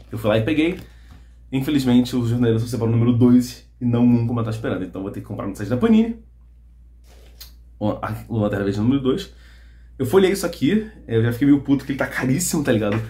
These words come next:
Quase quarenta reais num, num quadrinho. E <laughs> eu folhei e não fiquei muito feliz com o que eu vi, sendo bem sincero. É, primeiro, eu me incomodo o fato do Sinestro tá sendo em destaque de novo, porque eu gosto quando as pessoas respeitam o que veio antes.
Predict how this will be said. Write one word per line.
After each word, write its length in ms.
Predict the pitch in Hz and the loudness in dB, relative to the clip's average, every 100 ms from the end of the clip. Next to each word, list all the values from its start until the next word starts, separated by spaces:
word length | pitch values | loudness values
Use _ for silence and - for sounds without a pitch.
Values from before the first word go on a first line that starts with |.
| - | -12
Quase 220 | - - - | -16 -14 -4
quarenta 340 | 131 247 247 | 0 0 -2
reais 280 | - 123 131 | -4 -4 0
num, 300 | 131 117 113 | 2 2 2
num 160 | 131 | 0
quadrinho. 440 | 156 160 113 131 214 - - - - - - - - - | 0 -4 0 0 -2 -10 -20 -20 -20 -20 -20 -20 -20 -10
E 680 | 131 143 147 147 147 143 123 117 113 | -4 -2 0 -2 -2 0 0 -2 -6
<laughs> 100 | - | -10
eu 160 | 117 | -8
folhei 240 | 127 147 139 | -4 0 0
e 40 | |
não 120 | 143 | 0
fiquei 160 | 139 147 | -4 -2
muito 180 | 139 139 | -2 -2
feliz 240 | 139 123 | -4 -4
com 80 | 127 | -4
o 40 | |
que 80 | 117 | -4
eu 100 | 135 | -4
vi, 340 | 117 110 104 - | 0 0 0 -8
sendo 200 | - 110 | -8 -4
bem 120 | 107 113 | 0 0
sincero. 500 | 127 127 101 92 90 - - - - - | -2 -6 -6 -6 -10 -12 -12 -12 -16 -8
É, 100 | 120 | -2
primeiro, 280 | 143 151 | 0 0
eu 60 | 165 | 0
me 60 | 165 | -4
incomodo 280 | 151 143 | -4 -2
o 40 | 147 | 0
fato 160 | 139 | -2
do 40 | 139 | -2
Sinestro 560 | - 120 107 123 - 131 | -2 0 0 -2 -8 -12
tá 200 | - 113 | -8 -6
sendo 460 | 120 117 110 107 - - - - - - - | -4 -2 -2 -4 -10 -20 -20 -20 -20 -20 -6
em 120 | 135 123 | 2 2
destaque 440 | 117 - 95 117 | 2 -4 -6 -6
de 100 | - | -2
novo, 300 | 107 104 127 | -2 -2 -6
porque 480 | 117 110 - 110 - - - | -8 -10 -10 -10 -10 -10 -2
eu 100 | 127 | 2
gosto 180 | 170 | 2
quando 80 | 180 | 0
as 80 | 170 | -6
pessoas 280 | 147 147 139 - - - | -10 -8 -10 -12 -20 -10
respeitam 540 | 135 143 - 135 127 131 | -6 -4 0 0 2 -2
o 40 | |
que 120 | 120 | -2
veio 260 | 117 120 117 | -2 0 0
antes. 380 | 92 90 - | 0 -6 -16